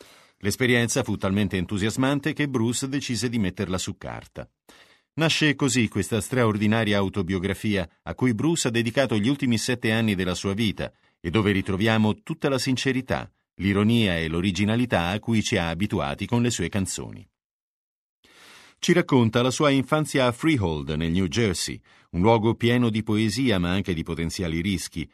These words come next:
destinato ad alimentare la sua immaginazione, fino al momento che Bruce chiama Big Bang, il debutto di Elvis Presley allo Ed Sullivan Show.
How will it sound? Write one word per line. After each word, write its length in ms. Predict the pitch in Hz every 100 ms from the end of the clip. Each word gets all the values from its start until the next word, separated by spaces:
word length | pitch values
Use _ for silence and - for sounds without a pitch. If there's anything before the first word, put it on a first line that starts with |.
| _
destinato 600 | 104 123 151 147 160 151
ad 80 | 135
alimentare 520 | 120 123 120 131 131
la 120 | 120
sua 180 | 113 127
immaginazione, 920 | 117 110 104 104 117 - 87 71 80 - _
fino 260 | - 175 160
al 80 | 156
momento 380 | 151 127 113
che 160 | 113 143
Bruce 300 | 131 156 -
chiama 500 | - 110 110 113 98 - _
Big 400 | 78 80 151 131
Bang, 580 | 101 67 53 53 53 - _ _ _ -
il 160 | 76
debutto 440 | 73 104 104 - 131
di 140 | 107
Elvis 340 | 80 95 113 -
Presley 560 | 95 85 92 110 123
allo 400 | 90 85 80 78 -
Ed 240 | 143 135
Sullivan 500 | - 113 107 117 120
Show. 400 | 120 - 92 -